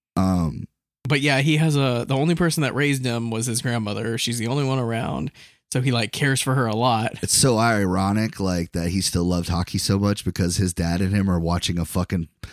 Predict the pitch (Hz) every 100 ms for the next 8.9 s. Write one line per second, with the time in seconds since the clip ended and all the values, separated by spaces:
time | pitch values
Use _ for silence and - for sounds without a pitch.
0 | - 90 90 82 - 87 92 98 104 117
1 | 120 98 90 120 110 - - 143 - 151
2 | 95 98 110 98 92 - 98 - 85 82
3 | 85 80 78 - _ _ - - 508 -
4 | - 156 - - - 143 147 139 131 120
5 | 123 127 123 104 - 113 117 107 104 95
6 | 85 95 92 98 92 90 92 90 92 85
7 | 80 76 85 - 85 - 90 82 80 73
8 | - - - _ _ _ - 101 92